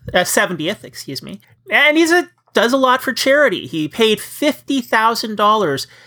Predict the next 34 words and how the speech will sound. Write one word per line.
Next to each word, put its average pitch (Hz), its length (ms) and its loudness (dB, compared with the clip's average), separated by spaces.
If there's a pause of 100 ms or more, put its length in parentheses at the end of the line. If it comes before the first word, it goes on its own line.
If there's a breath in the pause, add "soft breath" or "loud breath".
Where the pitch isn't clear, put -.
(300 soft breath)
to - 80 -6
have 190 280 0
Carly 214 480 -2
Simon 190 600 -2 (500 soft breath)
tell 190 380 2
him 180 340 -2
who 220 540 0
the 208 120 -2
subject 180 560 0
of 143 140 -6
You're 160 280 2
So 190 300 2
Vain 170 400 -2
was, 117 400 -2 (320 loud breath)
with 165 240 -2
that 190 240 0
money 160 260 0
going 139 300 -2
to 123 80 -18
charity. 160 600 0 (100)
And 196 220 2
he 214 260 0
has 226 160 2
been 233 160 -2
inducted 208 480 0
into 196 160 -6
the 196 140 4
Olympic 185 400 0
Hall 170 280 2
of 175 120 2
Fame, 180 520 0 (540 loud breath)
uh, 156 320 4
and 170 180 0
the 180 120 0